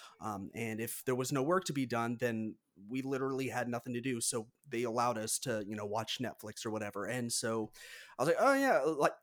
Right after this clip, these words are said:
Shauna, that was actually around the time where, uh,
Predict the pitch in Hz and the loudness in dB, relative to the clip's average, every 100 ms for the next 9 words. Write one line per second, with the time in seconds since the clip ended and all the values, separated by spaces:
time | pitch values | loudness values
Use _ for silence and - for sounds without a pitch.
0 | 160 - 208 208 190 208 254 226 226 202 | 0 6 8 8 8 8 8 2 2 4
1 | 165 143 143 147 139 - 139 139 135 123 | 4 6 4 4 2 -2 2 4 4 2
2 | 127 120 120 117 - _ - 117 90 | 2 2 2 -2 -6 _ -12 -10 -10